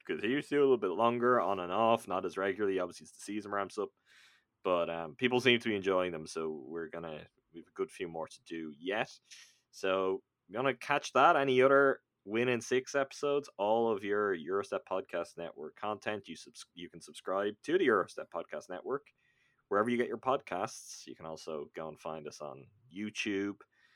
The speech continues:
Um, Ty and Rowan are basically doing all of their pods as live video as well now. Um, we'll have Jeopardy soon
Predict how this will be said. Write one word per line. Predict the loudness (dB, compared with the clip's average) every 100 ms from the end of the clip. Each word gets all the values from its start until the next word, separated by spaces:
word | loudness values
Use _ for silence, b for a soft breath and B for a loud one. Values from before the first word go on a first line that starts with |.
| b b -14
Um, | -12 -12 -16 _ -12
Ty | -4 -2
and | 2
Rowan | 2 0
are | 0
basically | -2 -2 -4
doing | -6 -4
all | -2 0 -2
of | 0
their | -2 -4 _ -6
pods | -4 -4
as | -8 -4
live | 0 0 -2
video | -2 0 0
as | -2
well | -4 -2
now. | -4 -6 -8 _ _ _ _ _ -10 -4
Um, | -2 -2 -2 -4 -8 -16 _ _ _ _ _ _ _ _ _ _
we'll | -12 -10
have | -8
Jeopardy | -8 -6 -4 -4 -4
soon | -4 -6 -6